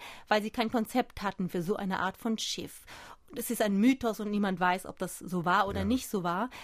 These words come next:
Speaker 1: Aber in diesem Moment, als ich diese Bands auf YouTube sah, ist mir klar geworden,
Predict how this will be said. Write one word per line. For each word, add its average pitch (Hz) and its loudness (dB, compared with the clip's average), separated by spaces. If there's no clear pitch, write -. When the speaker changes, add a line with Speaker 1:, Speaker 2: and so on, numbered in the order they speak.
Speaker 1:
Aber 208 2
in 208 2
diesem 233 2
Moment, 208 2
als 190 -4
ich 190 -8
diese 185 -2
Bands 240 2
auf - -10
YouTube 202 -2
sah, 185 0
ist 202 -6
mir 190 0
klar 226 0
geworden, 196 0